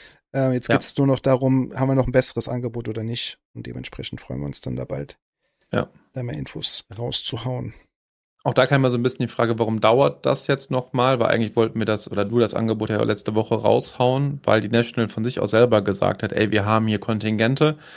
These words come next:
Speaker 1: Ja.
Speaker 2: Wenn ihr eine Gruppe seid aus Deu-, Deutschland, Europa, ähm, machen wir da was möglich. Und, ähm,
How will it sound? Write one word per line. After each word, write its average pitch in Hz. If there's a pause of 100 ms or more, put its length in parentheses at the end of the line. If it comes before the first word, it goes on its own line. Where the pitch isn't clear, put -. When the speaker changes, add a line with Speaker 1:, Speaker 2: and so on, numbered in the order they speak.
(100)
Speaker 1:
Ja. 127 (280)
Speaker 2:
Wenn 113
ihr 117
eine 110
Gruppe 120
seid 113
aus 110
Deu-, 117
Deutschland, 117
Europa, 120 (180)
ähm, 107
machen 110
wir 117
da 107
was 107
möglich. 123
Und, 107 (520)
ähm, 107